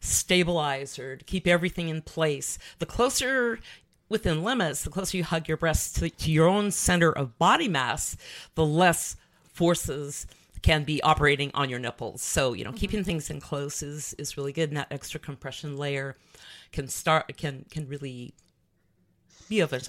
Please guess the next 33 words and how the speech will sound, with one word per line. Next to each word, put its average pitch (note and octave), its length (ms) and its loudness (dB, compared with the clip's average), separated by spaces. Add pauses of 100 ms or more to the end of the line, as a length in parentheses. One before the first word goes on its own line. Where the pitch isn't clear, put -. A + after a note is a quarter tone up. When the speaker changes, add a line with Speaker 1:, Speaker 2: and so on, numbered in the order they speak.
Speaker 1:
of C#3 160 -2
assistance - 540 -10
in - 80 -10
that - 180 -12
situation. - 720 -14 (840)
Speaker 2:
And A#3+ 140 10
what D4+ 100 10
about, D#4 360 6
um, F#3+ 260 6
adjustable D#3 600 4
straps? C3+ 460 2
Like, C#3+ 160 0
are D#3 80 6
those F#3 240 8
good G3 300 6
or F3 100 8
bad? C3 680 4
And, C#3 420 2 (100)
um, C3 420 4
I - 60 0
mean, E3 120 6
I, D#3+ 200 6
I F3 80 2
remember E3+ 340 6
some E3 220 4
bras D3+ 260 8
that C#3+ 80 -2
had C#3+ 200 0
Velcro, C#3+ 720 4
you D3+ 140 2
know, D3 220 6
straps C#3+ 600 2
that B2 380 4